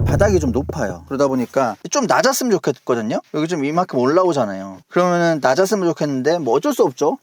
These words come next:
배터리가 있으니까 이제 전구가 올라오니까 어쩔 수 없는데, 그렇다면 좀 발을 펴가지고 좀 편안하게 해야 되는데 이 바닥이 높으니까 이쪽에 풋룸,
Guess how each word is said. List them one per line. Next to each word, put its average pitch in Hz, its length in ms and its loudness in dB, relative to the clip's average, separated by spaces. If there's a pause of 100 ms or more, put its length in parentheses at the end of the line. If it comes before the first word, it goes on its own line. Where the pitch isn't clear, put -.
배터리가 139 520 0
있으니까 117 560 -4
이제 101 220 -8 (120)
전구가 131 300 0
올라오니까 117 380 0
어쩔 113 160 -4
수 - 80 -6
없는데, 110 480 -4
그렇다면 196 340 0
좀 190 120 -2
발을 190 300 2
펴가지고 233 720 0
좀 160 140 -4
편안하게 233 420 0
해야 202 120 4
되는데 151 500 2
이 180 80 -4
바닥이 226 320 2
높으니까 185 720 2
이쪽에 208 520 2
풋룸, 190 500 2